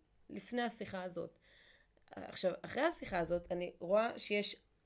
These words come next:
המון, המון, אמ, המון גישות, המון, המון, המון נקודות לחשוב עליהן. ומה שאתה אומר,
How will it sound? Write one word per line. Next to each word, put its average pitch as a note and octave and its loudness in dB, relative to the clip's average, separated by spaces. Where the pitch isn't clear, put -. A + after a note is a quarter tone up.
המון, G#3+ 2
המון, G3 4
אמ, E3 2
המון A#3+ 6
גישות, G3+ 2
המון, A3+ 2
המון, G3+ 2
המון A3 4
נקודות B3 2
לחשוב G3+ 0
עליהן. E3 4
ומה F#3 4
שאתה - 0
אומר, A3 4